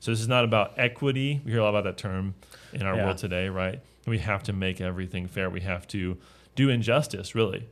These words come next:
Speaker 1: Take
Speaker 2: Right.
Speaker 1: from one to give to another in order to level things out. It's about equality,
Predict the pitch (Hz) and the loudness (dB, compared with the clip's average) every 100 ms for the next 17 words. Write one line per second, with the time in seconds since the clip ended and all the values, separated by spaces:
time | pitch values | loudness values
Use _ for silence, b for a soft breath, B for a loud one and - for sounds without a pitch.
0 | - 120 104 95 107 98 101 104 101 B | -4 0 0 0 0 0 2 2 0 B
1 | B - 98 107 101 - 98 90 92 95 | B -8 -2 -2 -2 -6 -6 -4 -4 -4
2 | 95 90 90 - B B 113 107 107 98 | -4 -6 -8 -12 B B -4 -2 -2 -4
3 | 98 95 98 101 98 87 95 - - 107 | -6 -4 -2 -2 -2 -6 -8 -14 -8 -6
4 | 95 104 104 87 - - 135 135 120 151 | -2 0 2 0 -4 -8 -2 -2 -2 -2
5 | 110 85 | -2 -4